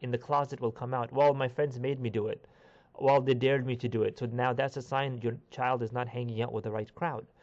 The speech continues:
Or maybe, "Well, mom, dad, you know, my older brother or sister does it to me, but you don't say anything to them. Why do you care if I do it to some other kids in school?"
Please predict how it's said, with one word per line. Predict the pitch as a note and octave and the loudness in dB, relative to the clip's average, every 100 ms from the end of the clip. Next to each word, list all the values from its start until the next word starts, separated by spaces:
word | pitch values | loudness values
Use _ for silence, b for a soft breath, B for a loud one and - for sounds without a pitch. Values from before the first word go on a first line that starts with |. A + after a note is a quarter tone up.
| B B B | B B B
Or | - C#3 | 4 4
maybe, | C#3 C#3+ C#3+ C#3 | 4 0 0 4
"Well, | C#3 C#3+ C#3 C3+ - | 6 6 4 -4 -2
mom, | C3+ D3 B2 | 2 4 4
dad, | C#3 C3 | 2 2
you | A2+ | 0
know, | B2 | 0
my | B2 B2 | 0 2
older | B2 B2+ B2 | 2 2 0
brother | A#2 B2+ B2 A#2+ | 2 2 2 0
or | A2+ | -2
sister | - F3+ D3+ | -2 -4 -2
does | A#2+ A#2 A#2 | 2 2 0
it | - | -4
to | C3 | -4
me, | D#3+ | -2
but | B2+ A#2 | -2 0
you | B2 | -2
don't | C3 B2+ | -2 -2
say | C3 | -2
anything | A#2+ B2 A#2+ | -2 -4 -6
to | B2 | -2
them. | C#3 D#3 C3 | -2 -2 0
Why | A#2 C3 | 0 2
do | B2+ | 0
you | C3 B2 | -4 -2
care | C#3+ | -2
if | B2+ | 0
I | B2+ | 0
do | B2 B2+ | 0 0
it | |
to | A#2+ | -2
some | C3 B2+ | -4 -2
other | B2 | -2
kids | A#2+ C3+ B2 | -2 -4 -4
in | B2 | -10
school?" | - F#3 A#2 | -2 0 0